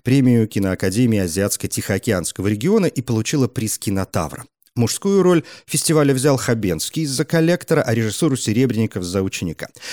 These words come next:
Среди других фильмов "Кинотавра" я бы отметил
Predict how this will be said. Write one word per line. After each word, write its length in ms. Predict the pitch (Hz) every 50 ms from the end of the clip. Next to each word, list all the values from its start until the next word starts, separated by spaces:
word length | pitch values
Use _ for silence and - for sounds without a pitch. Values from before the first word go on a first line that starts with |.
| - - - -
Среди 600 | - - - 135 160 147 135 170 214 202 180 - -
других 580 | - 110 143 143 151 151 151 196 240 233 - -
фильмов 480 | - - 147 160 143 127 117 101 -
"Кинотавра" 640 | - - 113 123 123 120 - 185 202 220 175 170 143
я 300 | 127 107 107 120 156 165
бы 160 | 143 135 131
отметил 580 | 127 - - 139 151 143 - - 147 143 139